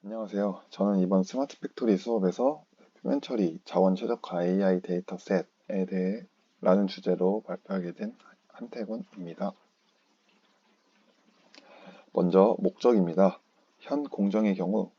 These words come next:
공정 라인이 존재합니다. 하지만 라인이 있어도 연속 공정 중간에 투입되는 인력이 존재하는데 이 사이에 불필요한 자원이 있다고 판단합니다.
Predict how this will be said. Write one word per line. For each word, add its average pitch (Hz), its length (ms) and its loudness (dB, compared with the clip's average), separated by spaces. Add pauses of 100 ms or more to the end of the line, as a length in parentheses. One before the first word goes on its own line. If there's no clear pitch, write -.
공정 107 340 0
라인이 104 300 0
존재합니다. 92 680 0 (320)
하지만 117 560 -2
라인이 107 400 2
있어도 95 560 2
연속 101 240 0
공정 120 340 -4
중간에 92 440 0
투입되는 110 560 -2
인력이 107 340 0
존재하는데 92 800 0 (460)
이 98 120 2
사이에 113 460 2
불필요한 113 560 -2
자원이 101 340 -2
있다고 95 360 -4
판단합니다. 92 680 -6